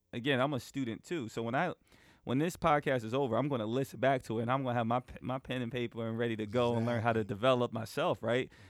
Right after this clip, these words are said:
Speaker 1: It's not
Speaker 2: Exactly.
Speaker 1: just for the interview. It's not for me. It's, it's for the people that I know I'm serving, the young adults that are out there, you know, finding their identity in, in culture.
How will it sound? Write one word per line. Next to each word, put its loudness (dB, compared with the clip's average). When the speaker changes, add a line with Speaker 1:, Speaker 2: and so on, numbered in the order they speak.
Speaker 1:
It's -4
not 4
Speaker 2:
Exactly. -4
Speaker 1:
just -4
for -2
the 2
interview. 0
It's -6
not 0
for -6
me. 2
It's, -4
it's -4
for -4
the -2
people -6
that -2
I -2
know -4
I'm -8
serving, -6
the -10
young -6
adults -2
that -2
are 4
out 2
there, -2
you -10
know, -6
finding 0
their 2
identity -2
in, -6
in -6
culture. -2